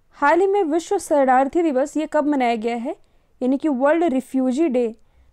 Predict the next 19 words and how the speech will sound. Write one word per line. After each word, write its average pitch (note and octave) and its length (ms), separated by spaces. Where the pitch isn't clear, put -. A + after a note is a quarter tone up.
तो F#4+ 80
ये F#4 220
भी G4+ 180
हाल D4+ 280
ही F#4+ 80
में F#4+ 100
मनाया B3 320
गया A#3 220
है D4+ 180
बीस C#4 280
जून B3 280
को। A3+ 260
और C4 180
ये D4 160
दिवस F4 300
क्यों D#4 180
मनाया D#4+ 260
जाता D#4+ 280
है, E4 200